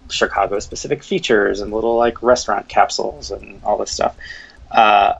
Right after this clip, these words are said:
and so I did that for about a year and a half, and then I started, uh, running all of our local editions, uh, and we, uh, expanded for a while, and then,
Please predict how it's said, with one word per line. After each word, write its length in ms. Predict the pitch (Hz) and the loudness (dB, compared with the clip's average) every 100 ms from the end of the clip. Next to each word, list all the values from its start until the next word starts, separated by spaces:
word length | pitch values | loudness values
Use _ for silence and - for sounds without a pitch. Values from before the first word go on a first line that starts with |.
| - - | -8 -20
and 140 | - - | -18 -4
so 80 | 127 | -2
I 60 | |
did 160 | 120 127 | -2 2
that 240 | 131 127 | 2 2
for 580 | - 117 110 107 104 - - | -4 -2 0 0 -2 -6 -4
about 180 | 113 | -4
a 40 | 107 | -2
year 120 | 110 | -6
and 80 | 110 | -6
a 60 | |
half, 180 | 110 104 | -6 -8
and 100 | 107 | -8
then 120 | 104 | -8
I 340 | 104 101 98 98 _ - - - - - - _ | -6 -6 -8 -14 _ -20 -20 -20 -20 -20 -20 _
started, 480 | - 117 107 101 - - - _ - | -6 -4 -4 -6 -14 -20 -20 _ -8
uh, 360 | 104 95 - - _ _ - - - - | -6 -4 -6 -8 _ _ -20 -20 -16 -2
running 360 | 120 110 107 - | -2 0 -4 0
all 300 | 113 110 104 | 4 4 2
of 100 | 104 | 0
our 220 | 101 101 | 0 0
local 320 | 104 101 98 | -4 -8 -8
editions, 600 | 98 98 95 95 98 - - _ _ _ _ - | -8 -8 -8 -8 -8 -12 -14 _ _ _ _ -4
uh, 220 | 98 95 | -2 0
and 120 | 98 | -2
we, 360 | 101 101 104 104 - | -4 -2 -2 -4 -8
uh, 100 | 101 - _ - | -12 -14 _ -14
expanded 500 | - 160 190 135 - | -2 2 4 2 2
for 160 | 110 | 2
a 40 | 104 | 6
while, 520 | 120 113 107 107 - | 6 6 4 2 0
and 160 | 113 104 | -6 -6
then, 320 | 107 104 104 | -6 -8 -12